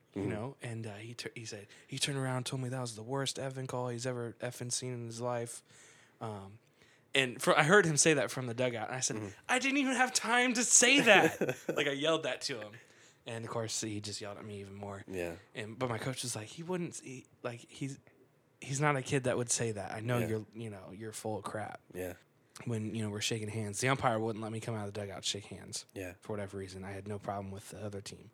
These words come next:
Speaker 2: Hmm.
Speaker 1: But, um, <laughs> one of my, my first base coach, uh, went up to the umpire and was like, shook his hand. He said, "I just want you to know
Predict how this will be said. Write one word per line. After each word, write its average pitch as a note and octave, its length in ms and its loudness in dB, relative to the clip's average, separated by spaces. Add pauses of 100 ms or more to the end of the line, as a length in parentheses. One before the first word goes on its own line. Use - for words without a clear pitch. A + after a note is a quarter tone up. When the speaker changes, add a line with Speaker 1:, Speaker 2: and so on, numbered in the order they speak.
Speaker 2:
Hmm. G#2 120 -2 (960)
Speaker 1:
But, G#2+ 240 -2
um, G2+ 400 -6 (340)
<laughs> - 340 -18
one A#2+ 280 0
of A#2 80 -2
my, A2 300 -2
my A2 160 -6
first C#3 280 4
base A2 200 0
coach, - 440 -4 (440)
uh, - 40 -8 (640)
went A2 140 -2
up - 100 -6
to A#2 100 -4
the G2 120 -2
umpire G2+ 420 -4 (680)
and G#2 100 -10
was G2 160 -6
like, F#2+ 200 -6 (200)
shook - 220 0
his C3 100 2
hand. B2 220 2
He A2+ 40 -6
said, G#2 280 -6 (240)
"I - 40 -10
just G2+ 140 -10
want F#2 120 -8
you A2 100 -6
to A2 40 -6
know C3 220 -2